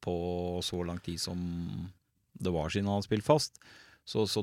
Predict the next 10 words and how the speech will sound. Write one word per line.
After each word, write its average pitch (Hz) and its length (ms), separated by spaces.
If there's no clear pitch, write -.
tar 90 220
det 131 100
tid 95 160
å 90 80
komme 82 380
i 80 80
kampmodus 87 720
og... 85 460
Men, 110 160
eh, 110 240